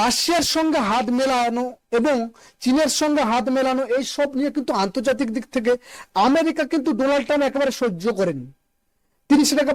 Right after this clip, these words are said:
ভালোভাবে দেখেননি। কারণ হচ্ছে যে পঞ্চাশ পার্সেন্ট শুল্ক ছিল, এটা কিন্তু নরেন্দ্র মোদী সরকার স্পষ্টভাবে জানিয়ে দিয়েছে, "আমরা, ভাই, পঞ্চাশ পার্সেন্ট শুল্ক দেবো না।" কোনো রকম করে আমেরিকাকে বসে বসে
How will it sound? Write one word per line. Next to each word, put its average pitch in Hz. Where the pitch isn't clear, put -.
ভালোভাবে 269
দেখেননি। 269
কারণ 262
হচ্ছে -
যে 285
পঞ্চাশ 269
পার্সেন্ট 294
শুল্ক 254
ছিল, 285
এটা 196
কিন্তু 247
নরেন্দ্র 226
মোদী 233
সরকার 196
স্পষ্টভাবে 214
জানিয়ে 202
দিয়েছে, 226
"আমরা, 247
ভাই, 277
পঞ্চাশ 220
পার্সেন্ট 254
শুল্ক 214
দেবো 156
না।" -
কোনো 285
রকম 285
করে 302
আমেরিকাকে 269
বসে 240
বসে 269